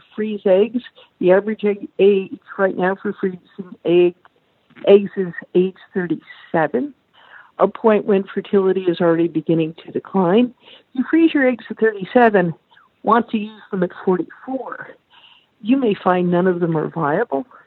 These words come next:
and it's very hard to know in advance. So is this, in effect, encouraging people to do something that they don't need, but they're gonna shell out a lot of money for, or won't work if they do need it? All those questions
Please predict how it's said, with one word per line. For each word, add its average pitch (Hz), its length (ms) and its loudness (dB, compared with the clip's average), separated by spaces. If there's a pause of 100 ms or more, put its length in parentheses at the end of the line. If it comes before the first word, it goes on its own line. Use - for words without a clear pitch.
(400)
and 185 80 -2
it's 175 160 0
very 196 200 4
hard 170 280 -2
to 170 60 -12
know 165 160 -2
in 147 80 -2
advance. 156 520 -2 (640)
So 262 200 4
is 277 220 -2 (160)
this, 240 180 2 (600)
in 196 140 4
effect, - 640 -2 (600)
encouraging 202 640 -2 (120)
people 196 300 -16 (120)
to 175 160 -20
do 190 220 -8 (120)
something 240 500 -2 (800)
that 196 300 6 (460)
they 185 100 4
don't 180 240 0
need, 214 340 -2
but 202 120 -4
they're 175 100 -4
gonna 170 200 -10 (100)
shell 170 180 -4
out 180 140 -4
a 170 80 -4
lot 160 180 -6
of 151 80 -12
money 160 260 -4 (120)
for, 269 240 -8 (400)
or 180 200 0
won't 180 300 0
work 180 280 -4
if 208 160 -2
they 156 260 -4
do 170 100 -6
need 220 300 -2
it? 311 200 -12 (560)
All 302 220 2
those - 140 -8
questions 190 480 -4